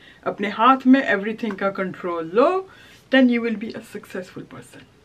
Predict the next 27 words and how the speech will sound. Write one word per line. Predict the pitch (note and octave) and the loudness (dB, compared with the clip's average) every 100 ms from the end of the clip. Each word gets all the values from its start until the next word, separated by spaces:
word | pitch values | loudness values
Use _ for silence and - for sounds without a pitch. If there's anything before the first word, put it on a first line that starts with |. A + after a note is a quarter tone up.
| _ - | _ -14
Trust | - A3 - | -10 -10 -12
me, | F#3+ - _ - | -18 -18 _ -12
you | A3 C4 | -4 0
will | B3+ | 0
be | C#4 C4+ | -2 -6
a | - | -10
successful | - - - G#3 F#3+ | -14 -16 -12 -14 -10
person। | F3+ - - | -12 -12 -18
<laughs> | - _ _ _ - - - - - - - - - - - - _ _ _ _ _ _ _ _ _ - | -18 _ _ _ -14 -10 -8 -8 -8 -8 -8 -8 -10 -12 -16 -20 _ _ _ _ _ _ _ _ _ 0
Okay, | A#3+ B3 | 4 4
next | B3 C4 - | 4 2 2
question | C4 B3+ C4+ C4+ | 0 2 2 4
है, | |
"What | C4 C4+ | 6 4
about | C#4 C#4 C4+ | 4 2 0
thirty | A3+ A#3 B3+ | 0 2 4
years | B3+ B3+ | 6 6
after | A#3 G#3+ B3+ B3 | 4 0 -2 -2
people, | A#3 A#3 A#3+ | 0 4 4
ma'am, | A3+ A#3+ | 4 0
how | A3+ A3+ A3 A#3+ | 0 -2 -4 -4
can | A3+ | -2
I | G3+ | -4
apply | G3 A3 G#3+ G#3 G3+ | -4 -2 -2 -2 -2
U | G3+ | -2
K | F#3+ | -2
visa?" | F#3 F#3 | -2 -4